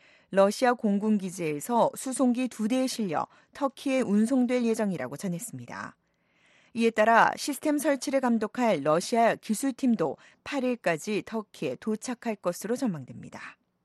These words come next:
미국 정부는 터키가 에스 사백 도입을 강행할 경우 제재하겠다고 앞서 여러 차례 밝혔습니다. 터키는 미국이 주도하는 북대서양 조약기구 나토 회원국으로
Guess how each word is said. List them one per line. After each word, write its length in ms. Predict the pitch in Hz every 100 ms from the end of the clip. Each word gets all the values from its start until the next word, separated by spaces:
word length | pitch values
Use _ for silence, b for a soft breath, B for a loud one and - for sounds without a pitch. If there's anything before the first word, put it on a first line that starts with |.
| _ b b b b b b b
미국 240 | 214 240 254
정부는 500 | 262 247 311 254 135
터키가 580 | 285 - - 277 269
에스 280 | - 190 277
사백 320 | 269 254 254
도입을 360 | 233 220 202 254
강행할 540 | - - 185 226 208
경우 440 | - 151 156 185 - b b -
제재하겠다고 1000 | 214 196 269 277 226 - 123 - 113 -
앞서 320 | 143 - 170
여러 200 | 160 160
차례 280 | 165 - 190
밝혔습니다. 760 | 214 - 139 - 131 117 113 85 _ _ _ _ _ B B B B
터키는 420 | - 247 262 277 233
미국이 360 | 226 262 269
주도하는 580 | 247 226 240 220 262 214
북대서양 640 | - 202 - 233 240 220 220
조약기구 640 | 214 185 - 160 139 -
나토 400 | - 151 233 254
회원국으로 760 | 226 247 196 160 - - 180